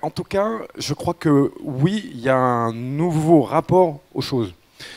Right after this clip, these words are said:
C'est-à-dire que le, le rapport des personnes aux choses s'est modifié et les gens veulent mettre du sens dans leur consommation. Je, je vous donne un exemple.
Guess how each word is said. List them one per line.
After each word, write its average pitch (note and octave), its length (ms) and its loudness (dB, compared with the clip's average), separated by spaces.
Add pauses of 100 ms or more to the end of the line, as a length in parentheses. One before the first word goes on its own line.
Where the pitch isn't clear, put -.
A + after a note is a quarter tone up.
(160)
C'est-à-dire B2 260 -2
que - 60 -12
le, A#2+ 80 -6
le A#2+ 60 6
rapport E3+ 420 4
des B2 400 -2 (220)
personnes D#3 540 0
aux C#3 80 2
choses F3 320 0
s'est C#3 140 -8
modifié C3+ 600 -4 (320)
et A#2 80 -2
les B2+ 140 2
gens F3+ 160 0
veulent C#3+ 160 4
mettre D#3 200 0
du B2 120 -12
sens - 460 -6
dans A2 120 -2
leur A2 160 2
consommation. A#2 540 -8
Je, A#2 100 -8
je G#2 140 -12
vous D3 60 -8
donne D#3 380 0
un B2 200 -8
exemple. B2+ 400 -6